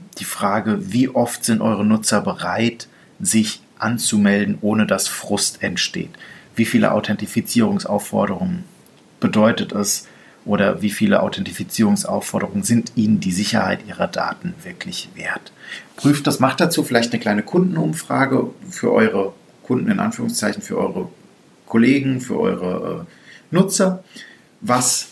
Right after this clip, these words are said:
könnt ihr euch vorstellen? Was wollt ihr tun? Was ist es euch wert? Lasst die da gerne mitentscheiden,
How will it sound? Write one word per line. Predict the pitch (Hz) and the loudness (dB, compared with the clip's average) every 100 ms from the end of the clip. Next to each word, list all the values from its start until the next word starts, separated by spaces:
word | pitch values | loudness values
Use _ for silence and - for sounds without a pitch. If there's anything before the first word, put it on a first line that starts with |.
| - _ _ _ _ _ _ _ - | -20 _ _ _ _ _ _ _ -2
könnt | 135 117 - | 0 0 0
ihr | 117 | -4
euch | - - | -4 -6
vorstellen? | - 123 135 - 117 117 117 110 | 0 2 2 0 0 0 2 2
Was | 107 - | 0 0
wollt | 107 110 107 | 0 -2 -2
ihr | 90 90 | -10 -10
tun? | - 131 131 131 120 - | 0 2 2 2 -2 -4
Was | - 120 117 - | -2 2 2 0
ist | 113 | -2
es | - - | -4 -4
euch | 92 92 90 | -6 -6 -2
wert? | 107 120 - - - | 0 0 -2 -20 -4
Lasst | 131 - - | -2 0 0
die | |
da | 175 117 | 0 2
gerne | 120 131 | 2 2
mitentscheiden, | 139 170 - 113 - 95 98 135 | 2 0 0 -2 -2 -4 -4 -6